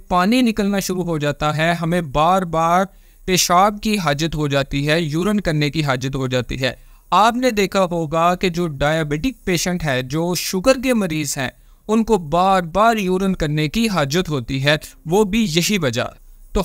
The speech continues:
हद से ज़्यादा पानी पीने की कोई ज़रूरत नहीं, जितनी प्यास लगे उतना पानी पिए। देखें, जो लोग प्यास के मुताबिक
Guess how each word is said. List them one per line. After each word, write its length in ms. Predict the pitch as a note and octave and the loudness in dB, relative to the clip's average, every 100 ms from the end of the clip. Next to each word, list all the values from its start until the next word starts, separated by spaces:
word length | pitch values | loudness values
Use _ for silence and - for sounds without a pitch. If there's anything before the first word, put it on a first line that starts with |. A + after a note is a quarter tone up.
| - | 0
हद 260 | G3 G#3 A#3+ | 2 2 2
से 200 | - G#3+ | 0 0
ज़्यादा 360 | F3+ E3 E3+ F3 | 2 2 2 2
पानी 280 | E3+ D#3+ | 2 0
पीने 280 | E3 D#3+ D#3 | 0 0 0
की 160 | D3 D#3 | -2 -6
कोई 300 | - C#3 C3 | -6 -4 -2
ज़रूरत 400 | D3+ D#3+ D#3+ F3 | -2 0 0 0
नहीं, 380 | F3+ F#3 F3+ C3 | 0 0 -2 -2
जितनी 480 | F3 F#3+ A3+ A#3+ | -4 0 0 2
प्यास 400 | G#3+ E3+ D#3+ D#3+ | 0 2 2 0
लगे 320 | E3+ D#3+ E3 E3 | -2 0 -2 -2
उतना 300 | D#3 C#3 D#3 | -4 -2 -2
पानी 320 | D3+ C3+ B2 A#2+ | 0 0 0 -2
पिए। 320 | B2 A#2 A2+ - _ _ - | -4 -4 -6 -16 _ _ -4
देखें, 380 | G3+ A3+ A3 D3 | -2 0 0 -2
जो 220 | D#3+ F3+ | -2 0
लोग 340 | F3+ F3+ E3 F3+ F3+ F3 | 0 0 -2 0 0 0
प्यास 580 | - - E3+ E3+ F#3+ - | -4 -2 0 2 0 0
के 100 | G#3 | -2
मुताबिक 500 | E3+ C#3+ D3 D3+ | -2 0 0 -2